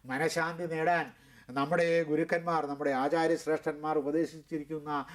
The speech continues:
യമനിയമങ്ങളുടെ ക്ലിഷ്ടമായ അനുശീലനത്തിലൂടെ ആത്മപ്രഭാവത്തെ ആവിഷ്കരിച്ചെടുക്കുന്ന പണിയല്ലാതെ. അത് പാർട്ടിയുടെ presidium-ുണ്ട്, പാർട്ടിയുടെ പോളിറ്റ് ബ്യൂറോ ഉണ്ട്,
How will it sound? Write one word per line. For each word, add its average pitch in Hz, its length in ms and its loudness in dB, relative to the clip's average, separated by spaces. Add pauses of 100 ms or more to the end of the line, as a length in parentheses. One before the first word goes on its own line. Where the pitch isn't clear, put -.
(220)
യമനിയമങ്ങളുടെ 156 1120 2
ക്ലിഷ്ടമായ 147 920 0 (260)
അനുശീലനത്തിലൂടെ 156 1200 2 (220)
ആത്മപ്രഭാവത്തെ 160 1200 2 (540)
ആവിഷ്കരിച്ചെടുക്കുന്ന 156 1080 0
പണിയല്ലാതെ. 156 540 2 (2000)
അത് - 180 -20
പാർട്ടിയുടെ 151 460 2
presidium-ുണ്ട്, 143 640 0 (1400)
പാർട്ടിയുടെ 156 600 2
പോളിറ്റ് 151 340 0
ബ്യൂറോ 160 360 4
ഉണ്ട്, 120 180 -4